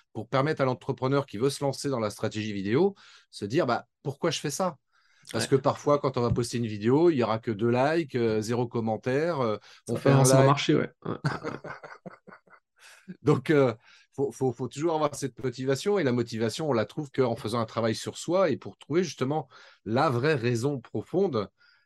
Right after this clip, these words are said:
Speaker 1: qui peut nous inciter à faire des vidéos et à mettre en place une stratégie vidéo. Et ça, c'est beaucoup plus vrai justement chez les indépendants, chez les T P E,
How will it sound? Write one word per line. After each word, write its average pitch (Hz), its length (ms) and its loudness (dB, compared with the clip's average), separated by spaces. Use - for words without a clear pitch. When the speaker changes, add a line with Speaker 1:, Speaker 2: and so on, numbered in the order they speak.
Speaker 1:
qui 117 140 -8
peut 180 200 6
nous 127 220 2
inciter 120 500 -2
à 120 100 4
faire 123 220 0
des 104 120 -2
vidéos 104 440 0
et 117 60 2
à 104 80 0
mettre 139 260 -2
en 113 60 -6
place 139 240 -2
une 117 80 -6
stratégie 113 440 -6
vidéo. 113 300 -4
Et 107 80 -4
ça, 190 240 0
c'est 120 140 0
beaucoup 151 300 -2
plus 127 380 -6
vrai 127 480 0
justement 127 520 -2
chez - 200 -4
les 123 160 2
indépendants, 117 520 0
chez - 160 -6
les 92 100 -6
T 104 140 -6
P 107 100 -4
E, 170 180 0